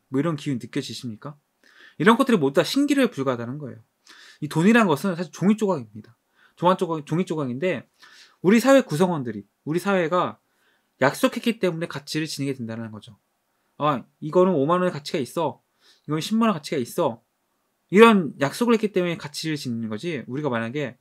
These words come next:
어, 이제 돈 쓰지 말자. 혹은 이 돈에 대한 신뢰를 잃어버리면은 더 이상 돈이 돈으로서 역할을 하지 못한다는 겁니다. 그래서 돈이라는 것은 말 그대로 도구이고 수단이다. 돈이라는 것이 자유고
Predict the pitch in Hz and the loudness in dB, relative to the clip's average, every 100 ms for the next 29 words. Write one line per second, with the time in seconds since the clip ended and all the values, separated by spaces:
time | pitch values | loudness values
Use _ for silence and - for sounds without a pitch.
0 | _ _ _ _ _ _ _ 139 156 165 | _ _ _ _ _ _ _ -2 2 2
1 | 156 151 196 185 120 127 104 _ _ _ | 0 -6 -4 -2 -2 -2 -6 _ _ _
2 | _ _ _ - 208 202 170 143 151 180 | _ _ _ -4 0 2 0 -2 0 0
3 | 165 160 190 175 127 156 151 127 117 160 | -2 -2 -2 0 0 0 0 -2 -4 -6
4 | 123 104 _ - 170 180 156 139 143 135 | -8 -12 _ -2 0 0 -4 -4 -6 -6
5 | 127 123 - 180 226 - 123 - 156 185 | -6 -8 -6 -6 -6 -8 -10 -8 -8 -4
6 | 165 107 160 156 135 151 139 104 104 - | -4 -4 -10 -10 -8 -8 -12 -14 -18 -20
7 | _ _ _ _ _ _ _ 139 151 196 | _ _ _ _ _ _ _ -6 0 0
8 | 202 - 147 185 175 147 113 160 107 - | -2 -2 0 2 2 0 -4 -6 -10 -12
9 | _ _ 123 139 147 147 143 180 147 139 | _ _ -2 0 0 -2 2 2 2 -2
10 | - 190 135 107 _ _ _ _ - 160 | -2 -4 -6 -14 _ _ _ _ -4 2
11 | 202 202 185 170 190 - 147 147 143 120 | 6 6 4 2 0 0 0 0 0 -2
12 | - | -4